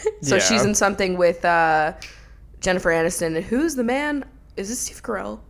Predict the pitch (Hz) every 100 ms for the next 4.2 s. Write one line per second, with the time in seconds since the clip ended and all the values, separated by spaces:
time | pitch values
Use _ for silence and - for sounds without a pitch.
0 | - - 185 214 233 185 175 175 135 -
1 | - - - - 214 - - - - 180
2 | 330 440 - - - - - - - -
3 | 104 92 117 117 - 135 135 139 - 131
4 | 131